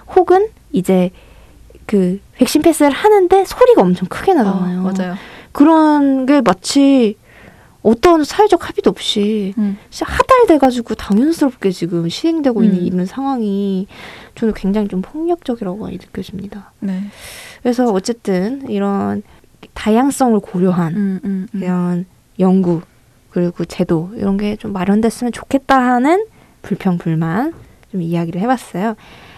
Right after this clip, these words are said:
Speaker 1: 그래서 지금까지 다양성이라는 키워드로 정말 많은 이야기를 나눠봤는데요. 그러면 에코살롱 덕질 방송은 여기서 마무리하고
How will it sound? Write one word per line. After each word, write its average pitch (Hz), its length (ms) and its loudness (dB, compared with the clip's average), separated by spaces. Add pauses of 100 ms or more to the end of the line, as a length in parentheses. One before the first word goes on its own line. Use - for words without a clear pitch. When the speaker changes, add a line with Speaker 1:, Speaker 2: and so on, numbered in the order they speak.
(140)
Speaker 1:
그래서 240 260 4
지금까지 269 920 0
다양성이라는 233 960 0
키워드로 254 420 -4
정말 202 260 -2
많은 170 280 -2
이야기를 165 280 -6
나눠봤는데요. 170 720 -4 (360)
그러면 202 280 2
에코살롱 254 600 -2
덕질 240 340 -4
방송은 214 460 -2
여기서 185 240 -2
마무리하고 180 720 -2